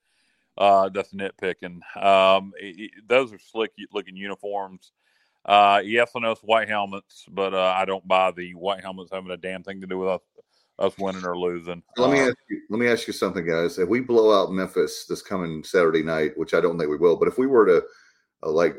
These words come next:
Speaker 2: have a big win, do we keep using those uniforms? Will people stop doing the curse?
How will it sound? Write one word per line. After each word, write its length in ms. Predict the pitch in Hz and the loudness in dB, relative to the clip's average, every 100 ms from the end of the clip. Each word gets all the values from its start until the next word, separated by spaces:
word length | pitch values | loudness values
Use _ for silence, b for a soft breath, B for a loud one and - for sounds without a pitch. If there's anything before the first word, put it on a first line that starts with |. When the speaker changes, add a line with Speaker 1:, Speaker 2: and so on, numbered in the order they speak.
| - | -2
Speaker 2:
have 140 | 92 | 0
a 60 | 85 | 0
big 280 | 98 98 87 | 4 4 4
win, 420 | 90 85 73 71 | -2 -2 -4 -8
do 80 | - | -2
we 100 | 101 | -2
keep 240 | 101 131 101 | -2 -6 -4
using 320 | 107 110 104 | -4 -4 -2
those 180 | 95 87 | -2 -2
uniforms? 500 | 92 95 107 107 98 | -4 -2 -2 -2 -4
Will 100 | 80 | -2
people 320 | 107 - 92 | -2 -4 -6
stop 460 | - 92 90 95 | -2 2 2 0
doing 280 | 92 95 92 | -2 0 0
the 80 | 80 | -2
curse? 340 | - 87 90 | -2 -2 -2